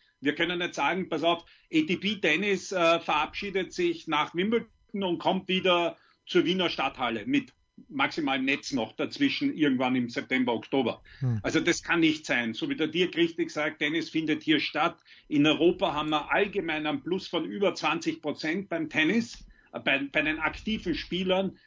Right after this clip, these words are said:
Speaker 1: Das heißt, wir müssen den Leuten gerade in der Zeit, wo sie Zeit haben, auch in den Ferien was bieten und können nicht sagen, äh,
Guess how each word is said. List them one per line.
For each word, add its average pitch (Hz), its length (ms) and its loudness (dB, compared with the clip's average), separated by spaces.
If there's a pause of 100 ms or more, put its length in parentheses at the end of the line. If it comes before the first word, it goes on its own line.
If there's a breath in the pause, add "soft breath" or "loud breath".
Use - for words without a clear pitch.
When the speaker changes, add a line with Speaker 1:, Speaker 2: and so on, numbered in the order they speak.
Speaker 1:
Das 143 160 -6
heißt, 156 200 0
wir 175 80 6
müssen 170 260 0
den 160 160 2
Leuten 147 340 2
gerade 135 300 0
in 151 120 0
der 143 180 0
Zeit, 143 280 -2
wo 147 120 -2
sie 131 160 -6
Zeit 220 340 0
haben, 131 260 0
auch 131 220 -6
in 147 80 -2
den 127 180 -2
Ferien 147 400 0
was 123 160 -2
bieten 220 380 -4 (360)
und 131 160 0
können 151 260 2
nicht 147 160 0
sagen, 143 360 2 (180 loud breath)
äh, 139 160 2